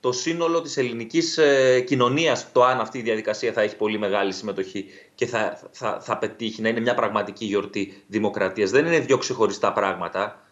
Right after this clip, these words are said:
Είναι μια βαθιά πολιτική διαδικασία που θα στείλει συγκεκριμένα πολιτικά, ε, μηνύματα. Τώρα, όσον αφορά την, την, ε, την Κεντρική Επιτροπή, η απόφαση είναι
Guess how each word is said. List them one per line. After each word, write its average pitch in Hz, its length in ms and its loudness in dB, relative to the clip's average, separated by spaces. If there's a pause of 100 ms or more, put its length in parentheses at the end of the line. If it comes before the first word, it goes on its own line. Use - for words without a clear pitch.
(120)
Είναι 147 160 -2
μια 156 200 2
βαθιά 139 400 0
πολιτική 127 420 -6
διαδικασία 135 420 0
που 156 60 -10
θα 143 80 0
στείλει 170 220 -4
συγκεκριμένα 135 680 -2
πολιτικά, 147 680 0 (320)
ε, 131 280 2
μηνύματα. 131 600 -2
Τώρα, 160 220 6
όσον 170 180 2
αφορά 160 280 0
την, 139 240 -10 (120)
την, 110 200 -8
ε, 95 440 -2 (180)
την 104 100 -14
Κεντρική 98 340 -2
Επιτροπή, 131 600 0 (300)
η 113 120 2
απόφαση 156 460 4
είναι 170 240 0